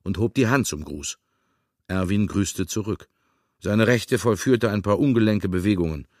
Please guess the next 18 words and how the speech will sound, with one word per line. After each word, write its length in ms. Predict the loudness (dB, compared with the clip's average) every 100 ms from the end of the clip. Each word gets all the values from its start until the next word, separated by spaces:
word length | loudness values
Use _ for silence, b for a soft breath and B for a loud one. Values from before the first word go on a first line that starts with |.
| _ _ _ _ _ -2
»Ein 220 | 0 2
richtiger 420 | 2 2 4 6
Oberkommissar 640 | 6 6 6 4 4 4
hat 100 | 4
eine 200 | 4 2
gute 260 | 2 2 4
Nase 460 | 6 8 8 6 b b b b -4
und 120 | 2
weiß 220 | 4 4
sofort, 480 | 2 6 8 8 6
wenn 120 | 2
es 100 | 4
einen 160 | 2 4
Fall 220 | 2 4
zu 120 | 4
lösen 320 | 6 6 4
gibt, 200 | 2 4
was?« 260 | 4 2